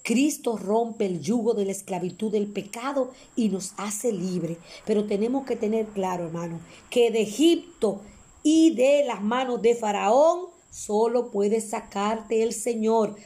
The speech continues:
Recuerden, Egipto representa el mundo y Faraón representa a Satanás. Solamente el Señor tiene poder para libertarnos. Intentar cambiar de comportamiento por nuestra propia cuenta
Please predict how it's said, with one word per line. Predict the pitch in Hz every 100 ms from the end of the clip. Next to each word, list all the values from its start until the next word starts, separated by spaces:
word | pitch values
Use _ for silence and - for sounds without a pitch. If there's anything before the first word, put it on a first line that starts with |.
| -
Recuerden, | 214 214 226 233 208
Egipto | 185 214 220 233
representa | 226 220 214 226 220
el | 233
mundo | 220 254 269 202 202 - -
y | 214
Faraón | 202 185 180 208 226
representa | 233 220 202 214 214 220
a |
Satanás. | 214 208 202 196 202 190 - - - - - -
Solamente | - - - 262 302 302 269 226 226 233 214 202
el | 190
Señor | - 190 185 220
tiene | 208 208 208
poder | 208 185 190 226 233
para | 233 226 240 233
libertarnos. | 202 226 247 247 240 - 247 262 220 190 175 - - - - - - -
Intentar | 240 247 247 220 208 277 339 330
cambiar | 311 233 208 254 269
de | 247
comportamiento | 240 226 208 208 208 185 202 247 269 254 -
por | 214
nuestra | 208 208 202
propia | 240 254 277 254
cuenta | 285 349 381 359 302